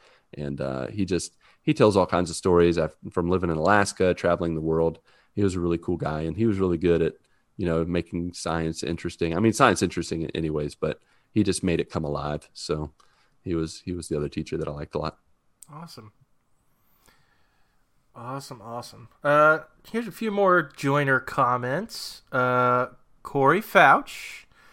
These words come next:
Speaker 2: uh, says, "My favorite memory from high school," and we'll get to favorite memories in just a moment, but my favorite memory from high school, uh, was playing basketball and winning the tournament we played in yearly. Won it on a last-second shot.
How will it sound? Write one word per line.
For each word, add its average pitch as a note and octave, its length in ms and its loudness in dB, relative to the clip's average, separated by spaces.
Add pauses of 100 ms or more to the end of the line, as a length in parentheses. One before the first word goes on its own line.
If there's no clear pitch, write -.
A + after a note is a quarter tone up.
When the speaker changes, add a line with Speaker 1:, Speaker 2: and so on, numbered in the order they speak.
(320)
Speaker 2:
uh, B2+ 280 -4
says, C3 280 -6
"My D3 200 4
favorite G#3+ 500 -4
memory E3+ 480 -2
from C3+ 260 -6
high C#3+ 200 -4
school," A#2 360 -8
and A2+ 120 -8
we'll B2 100 -6
get A#2+ 200 -8
to A2 260 -8
favorite A2+ 340 -10
memories A2 440 -10
in A2 100 -14
just A2 220 -16
a A2+ 40 -14
moment, A2 300 -12
but A#2 220 -10 (440)
my C3+ 100 -4
favorite G#3+ 300 -2
memory E3 400 -2
from C3+ 220 -6
high C3 220 -6
school, B2 560 -10 (460)
uh, B2 320 -2
was B2 160 -10
playing B2+ 440 -6
basketball F3 680 0
and C3 220 -10
winning F#3 300 -6
the F3 60 -12
tournament C3+ 420 -6
we B2 100 -12
played A#2+ 460 -6
in A#2 340 -14
yearly. B2 640 -8
Won B2+ 360 -4
it F3 140 -8
on B2+ 140 -4
a A#2 80 -4
last-second C3 840 -4
shot. A2+ 400 -8